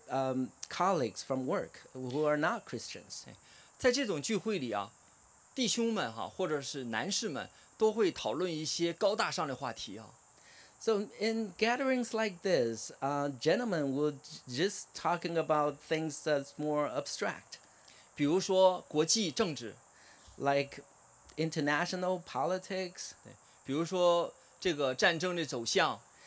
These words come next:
Speaker 1: Uh, how the war will develop.
Speaker 2: 哦，最近又开始讨论A I啊。
Speaker 1: And such as
Speaker 2: 人工智能。
Speaker 1: Yes, such as artificial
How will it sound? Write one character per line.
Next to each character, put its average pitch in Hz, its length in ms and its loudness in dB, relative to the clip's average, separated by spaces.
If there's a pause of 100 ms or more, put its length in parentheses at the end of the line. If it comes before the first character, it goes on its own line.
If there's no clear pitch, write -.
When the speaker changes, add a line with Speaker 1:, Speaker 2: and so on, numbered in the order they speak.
(480)
Speaker 1:
Uh, 139 260 -14
how 151 300 2
the 170 140 2
war 165 400 0
will 170 200 0
develop. 104 520 -4 (160)
Speaker 2:
哦， 131 120 -6
最 190 160 0
近 180 180 -4
又 151 80 -6
开 170 140 -2
始 165 120 -6
讨 101 200 -6
论 147 200 -4
A 160 200 0
I 151 280 -2
啊。 110 160 -14 (260)
Speaker 1:
And 139 500 -2
such - 420 -14
as 147 60 0
Speaker 2:
人 143 120 0
工 175 160 0
智 165 140 -4
能。 120 220 -4 (440)
Speaker 1:
Yes, 127 180 -2
such 151 220 -4
as 160 220 -6 (100)
artificial 170 800 -2